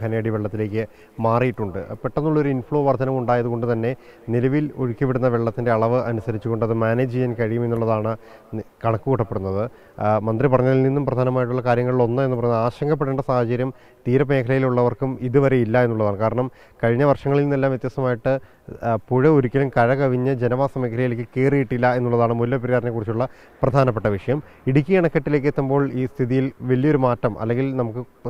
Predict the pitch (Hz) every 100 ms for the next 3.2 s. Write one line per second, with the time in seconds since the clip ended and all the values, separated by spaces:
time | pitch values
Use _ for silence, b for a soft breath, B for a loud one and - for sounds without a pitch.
0 | - 123 143 147 139 - 143 135 131 127
1 | 120 120 120 117 113 123 - B B B
2 | 123 131 147 160 143 - 131 131 135 135
3 | 139